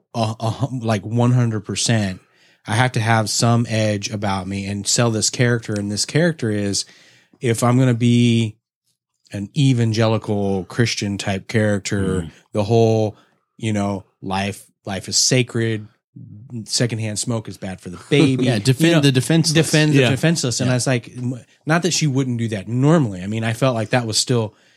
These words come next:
Speaker 1: partly the real Carol,
Speaker 2: Yeah.
Speaker 1: you know, looking out for Maggie. But it, again, that brilliance of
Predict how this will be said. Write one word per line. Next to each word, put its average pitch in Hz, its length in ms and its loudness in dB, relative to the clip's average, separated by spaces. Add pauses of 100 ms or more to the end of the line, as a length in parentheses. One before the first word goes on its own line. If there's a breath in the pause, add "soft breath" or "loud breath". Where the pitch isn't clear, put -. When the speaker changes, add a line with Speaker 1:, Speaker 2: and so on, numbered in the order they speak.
(480 soft breath)
Speaker 1:
partly 113 460 -4 (400)
the 123 180 2
real 123 320 4
Carol, 92 600 -4
Speaker 2:
Yeah. 80 180 -6 (240)
Speaker 1:
you 110 160 -2
know, 98 240 -4
looking 123 400 4
out 117 300 2
for 110 100 -2
Maggie. 101 400 -4
But 104 340 -2
it, 117 140 -4 (340 loud breath)
again, 135 300 4
that 113 240 -4
brilliance 135 560 4
of 107 260 -4